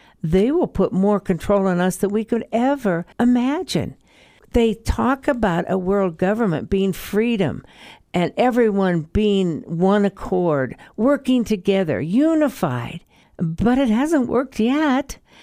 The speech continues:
We've had the United Nations since nineteen forty-five, desiring to bring us together in a peaceful coexisting world, and it hasn't worked. Before that, we had the League of Nations,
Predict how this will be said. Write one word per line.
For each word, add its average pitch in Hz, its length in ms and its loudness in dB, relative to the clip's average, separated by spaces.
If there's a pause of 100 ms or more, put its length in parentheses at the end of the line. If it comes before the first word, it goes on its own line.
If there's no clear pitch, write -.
(220)
We've 262 220 2
had 220 240 2
the 175 80 2
United 170 400 0
Nations 196 560 -2
since 196 260 -4
nineteen 214 460 0
forty-five, 220 920 -2 (500)
desiring 226 680 2
to 196 80 0
bring 220 400 0
us 208 200 -2
together 214 480 0
in 185 120 0
a 156 40 -6
peaceful 202 520 -4
coexisting 196 800 -2
world, 240 320 -2 (320)
and 147 160 2
it 202 160 2
hasn't 226 360 2
worked. 151 440 -2 (320)
Before 214 380 2
that, 180 340 -2
we 220 200 2
had 254 160 0
the 254 100 0
League 262 380 -2
of 160 180 0
Nations, 143 580 -4